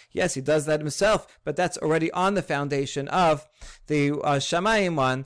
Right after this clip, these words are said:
and so that's what Rabbi Eliezer meant when he said, um, this one is min hashamayim, means mishamayim, a-, in addition to the ma'amad that he also does. All right, good. Now, so, uh, Rabbi Ameh solved that. Now, another question about Rabbi Ameh,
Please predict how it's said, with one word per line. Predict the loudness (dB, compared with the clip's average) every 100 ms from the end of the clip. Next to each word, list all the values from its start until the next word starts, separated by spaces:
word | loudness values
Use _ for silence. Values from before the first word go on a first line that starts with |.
| -12 -6
and | -6 -2
so | 0
that's | 2 0 0 -2
what | -2
Rabbi | 0 0
Eliezer | 0 -2 -2 -2 0
meant | 0 0 -4 -6
when | -2 -2
he | -4
said, | 0 2 2 0 -6 -18 -6
um, | -2 0
this | 0 0
one | -2
is | -2
min | -2
hashamayim, | -4 -2 0 0 0
means | -2 -4
mishamayim, | -6 -4 -2 0 0 0 -2
a-, | -2 0 2
in | 2
addition | 2 0 0 -2 -2
to | 0 0 -2 -8 -20 -14 -4
the | 0
ma'amad | 0 0 0 2 0 0
that | -2 -2
he |
also | -4 -4 -4 -6
does. | -6 -10 -12 -14 -18 _ -20 -8
All | 0 2
right, | 2 0
good. | -2 -2 _ -10
Now, | -4 0 2 2 0 -6
so, | -2 2 2
uh, | 0
Rabbi | 0 0
Ameh | 0 0 0
solved | 0 0 0
that. | -2 -2 -4 -6
Now, | -4 -2
another | 0 -2 -2
question | -4 -6 -6 -8
about | -2 0 -2
Rabbi | -4 -4
Ameh, | -2 0 -2 -2